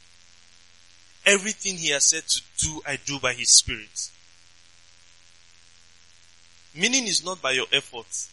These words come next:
Are you hearing what I'm saying? Meaning that everything he wants you to do, you would find out you did. It's so powerful.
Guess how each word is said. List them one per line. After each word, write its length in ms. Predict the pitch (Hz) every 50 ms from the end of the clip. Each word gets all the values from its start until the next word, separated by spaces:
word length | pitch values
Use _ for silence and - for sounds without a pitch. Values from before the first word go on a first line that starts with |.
| - - - - - - 87 87 - - 90 87 87 87 87 87 87 87 87 87 90 90 90 87 90 87 87 87 87 90 87 87 87 87 87 87 87 87 - - - - - - - - - - - - - - -
Are 60 | 151
you 60 | 220
hearing 100 | 220 214
what 100 | 202 185
I'm 120 | 160 135 131
saying? 260 | - 127 120 117 123 - - - - - - - - -
Meaning 400 | - 170 190 220 247 247 254 247
that 180 | 220 196 185 175 - -
everything 600 | 240 269 254 - 277 285 269 - - 233 220 196
he 120 | 170 175
wants 380 | 170 160 165 180 185 196 - -
you 60 | -
to 180 | - - - - - -
do, 120 | - 127 120 208 - - - - - - -
you 200 | - - 175 175
would 120 | 170 160 -
find 500 | - - - - 233 247 247 240 202 185
out 240 | 175 185 - - -
you 80 | 269 - - -
did. 180 | - 151 147 127 - - - - - - - - - - - - - - - - - - - - - - - - - - - -
It's 160 | 185 - - -
so 140 | - 226
powerful. 320 | 214 - - - 175 -